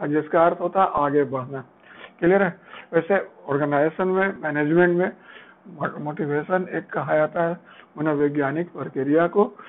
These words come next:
जिसमें क्या होता है, जिसमें एक व्यक्ति जो होता है वह क्या होता है, जिसमें एक व्यक्ति जो होता है लक्ष्य प्राप्ति के लिए क्या होता है, सक्रिय होता है, ऊर्जावान होता है, तत्पर होता है, तो उस प्रक्रिया को हम अभिप्रेरण कहते हैं।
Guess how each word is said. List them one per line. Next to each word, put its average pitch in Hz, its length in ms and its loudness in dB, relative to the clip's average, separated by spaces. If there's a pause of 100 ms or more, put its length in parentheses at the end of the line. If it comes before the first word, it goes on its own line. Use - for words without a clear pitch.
(240)
जिसमें 156 320 2
क्या 180 180 6
होता 175 240 6
है, 196 120 6 (420)
जिसमें 156 360 4
एक 151 80 4
व्यक्ति 143 480 6
जो 170 140 6
होता 156 240 6
है 165 80 10
वह 160 140 2
क्या 180 180 4
होता 175 260 6
है, 185 100 6 (580)
जिसमें 165 280 2
एक 151 80 2
व्यक्ति 147 400 4
जो 170 120 8
होता 156 300 4
है 190 180 -4 (400)
लक्ष्य 180 400 4
प्राप्ति 135 480 2
के 175 140 6
लिए 165 220 6
क्या 170 140 6
होता 165 320 6
है, 165 140 8 (1500)
सक्रिय 185 380 6
होता 147 360 0
है, 156 100 -2
ऊर्जावान 160 720 2
होता 151 360 2
है, 175 140 0 (460)
तत्पर 180 420 0
होता 147 300 -2
है, 175 200 0 (100)
तो 170 80 -6
उस 156 220 -4
प्रक्रिया 151 560 0
को 165 160 -4
हम 185 140 -6
अभिप्रेरण 139 720 -4
कहते - 340 -6
हैं। - 120 -6